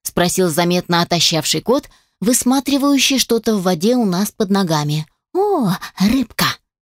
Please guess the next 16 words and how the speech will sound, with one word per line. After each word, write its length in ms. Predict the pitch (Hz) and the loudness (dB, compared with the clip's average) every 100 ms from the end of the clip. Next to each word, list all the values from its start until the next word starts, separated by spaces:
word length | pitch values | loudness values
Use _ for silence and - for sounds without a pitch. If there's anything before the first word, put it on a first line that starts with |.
| _ _ - - | _ _ -16 -2
Я 200 | 208 233 | 2 2
не 160 | 226 | 2
успела 340 | 202 - 214 214 | 0 0 0 2
его 220 | 196 190 | 2 0
поймать. 540 | 185 170 147 131 - _ _ _ - - | 0 -2 -2 -4 -8 _ _ _ -16 -8
Спрыгнув 600 | - - 269 226 247 220 | -4 0 2 2 0 0
с 80 | 214 | 0
моего 300 | 214 208 190 | 2 2 0
плеча, 480 | 165 156 220 262 247 _ | -2 -2 -2 -2 -6 _
эта 200 | 240 240 | -4 -2
пушистая 580 | 226 226 - 220 - 185 | -2 -2 0 -2 0 -2
попа 420 | 170 180 208 254 | 0 0 0 0
приземлилась 800 | 240 208 196 196 185 190 233 220 | -2 0 2 2 2 2 2 0
прямо 360 | - 175 196 214 | -2 0 2 0
в 80 | 139 | -2
воду, 420 | 151 147 147 | -4 -2 -2